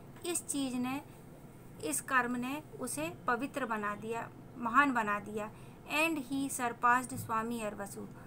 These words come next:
और वह स्वामी अरवसु से भी ऊपर उठ गया। The sage, जो संत थे, उनसे भी ऊपर अब, अ, बिरजू के कार्य हो गए थे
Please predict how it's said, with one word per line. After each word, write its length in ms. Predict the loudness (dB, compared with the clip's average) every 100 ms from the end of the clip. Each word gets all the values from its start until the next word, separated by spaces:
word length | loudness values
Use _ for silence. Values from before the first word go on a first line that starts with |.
| -14 -4
और 260 | 6 8 8
वह 240 | 4 2
स्वामी 460 | 2 2 4 4 0
अरवसु 720 | 0 0 0 -2 -2 -4 -4 -8 -14 -12 -8
से 300 | -2 -2 0
भी 280 | 0 0 -2 -12 -14 -6
ऊपर 320 | 2 6 6
उठ 240 | 4 0
गया। 300 | 0 -2 -4 -6 -14 -14 -8
The 200 | 2 4
sage, 420 | 4 2 2 2 -2 -12 -14 -12
जो 320 | -4 2 2 0 -12
संत 540 | 0 4 4 2 -6 -2
थे, 160 | -2 -4 -8
उनसे 340 | -4 -2 -2 -2
भी 160 | -2
ऊपर 380 | -4 -4 -2 2
अब, 160 | 0 -2 -12 -14 -14 -14 -10
अ, 180 | -6 -4
बिरजू 440 | -2 -2 0 -2
के 280 | -2 -4 -4 -6 -14 -14 -14 2
कार्य 280 | 4 4 2
हो 160 | -2
गए 200 | -2 -4
थे 340 | -4 -8 -8